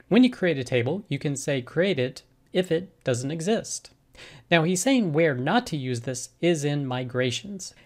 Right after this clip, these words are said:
And a migration is basically a application framework sending to the database some means to alter the schema. Like, you want to create a new table, you want to add a new index. Well, typically those are done through migrations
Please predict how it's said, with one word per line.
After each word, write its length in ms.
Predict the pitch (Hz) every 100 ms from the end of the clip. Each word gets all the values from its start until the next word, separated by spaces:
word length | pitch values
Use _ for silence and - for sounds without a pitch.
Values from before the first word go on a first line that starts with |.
| _
And 100 | 180
a 40 | 180
migration 580 | 175 160 208 202 170
is 120 | 156 123
basically 760 | 156 139 165 151 143 135 180 370
a 440 | 165 131 127 123 117 - -
application 680 | 175 170 160 - 175 - 147
framework 760 | 120 - 135 131 127 127 - - _ _
sending 380 | - 175 180 151
to 100 | -
the 140 | 147
database 640 | 135 143 131 127 120 117 - _
some 340 | - 165 165
means 300 | 143 139 123
to 180 | - 143
alter 420 | - 135 131 135
the 100 | 123
schema. 460 | 120 - 127 117 - -
Like, 160 | 135 120
you 80 | 127
want 140 | 123
to 60 | -
create 260 | 127 123
a 60 | 120
new 120 | 123
table, 460 | 120 185 160 127 -
you 100 | 123
want 140 | 117
to 100 | 143
add 140 | 135
a 80 | 123
new 240 | 123 120 381
index. 600 | 151 160 131 156 - -
Well, 60 | 127
typically 440 | 202 185 180 147
those 340 | 127 139 135 147
are 160 | 127
done 240 | 123 127 120
through 180 | 131
migrations 880 | 123 117 113 190 214 - 120 120 -